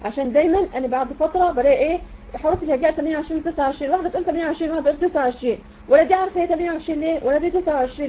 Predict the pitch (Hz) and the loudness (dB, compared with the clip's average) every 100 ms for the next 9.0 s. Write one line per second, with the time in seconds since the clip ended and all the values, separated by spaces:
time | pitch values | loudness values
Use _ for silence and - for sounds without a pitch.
0 | 254 294 285 233 262 320 311 285 294 214 | -2 -2 -2 -2 0 2 2 2 2 2
1 | 214 - - - - - - - - - | 0 0 -8 -20 -20 -20 -20 -20 -20 -20
2 | - - - - - 202 269 311 - - | -20 -20 -20 -20 -8 -2 0 -2 -8 -18
3 | - 226 226 247 247 330 359 359 - 240 | 0 2 6 6 6 4 2 0 -2 -2
4 | 247 285 359 247 233 269 208 - 233 233 | 0 6 4 4 -4 0 0 2 2 4
5 | 285 269 247 226 226 233 311 262 247 269 | 4 4 0 0 -2 -2 2 2 2 -2
6 | 240 240 226 285 262 254 277 - 226 220 | -4 -4 -2 0 0 0 -4 -4 -6 -2
7 | 226 196 185 - - - - - - - | -2 -2 -6 -16 -20 -20 -20 -20 -20 -20
8 | - - - - - 208 202 254 254 | -20 -20 -20 -12 0 0 2 0 0